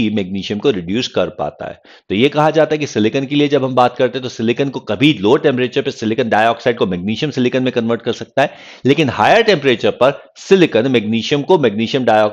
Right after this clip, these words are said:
मैग्नीशियम ऑक्साइड से मैग्नीशियम में कन्वर्ट कर सकता है। तो this Ellingham diagram gives us the relative stability of the oxide with temperature। अब इसमें एक बहुत इंपॉर्टेंट बात है कि सिर्फ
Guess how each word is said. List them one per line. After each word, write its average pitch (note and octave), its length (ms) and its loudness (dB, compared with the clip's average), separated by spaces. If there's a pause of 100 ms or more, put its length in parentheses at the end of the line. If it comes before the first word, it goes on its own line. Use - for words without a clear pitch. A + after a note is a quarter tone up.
(120)
मैग्नीशियम A#2+ 420 -2
ऑक्साइड G#2 300 0
से - 100 -2
मैग्नीशियम G2 440 -4
में C3+ 120 -2
कन्वर्ट F#2 380 -4
कर E2+ 180 -4
सकता - 340 -16
है। - 100 -20 (360)
तो E3 80 2
this F#3 240 2
Ellingham G#3 440 4
diagram A#2+ 460 2
gives C3+ 220 0
us C#3+ 120 2
the D#3 220 4
relative A2 560 2
stability A#2+ 540 0
of G2+ 180 -2
the G2+ 80 4
oxide G#2+ 560 0 (100)
with C3 320 2
temperature। F#2 540 -4 (440)
अब B2+ 100 2
इसमें F3+ 240 2
एक F#3+ 120 4 (180)
बहुत D#3 360 4
इंपॉर्टेंट A#2 300 2
बात F2 460 -2
है G#2 80 -4 (360)
कि D#3 60 -2
सिर्फ G3 320 0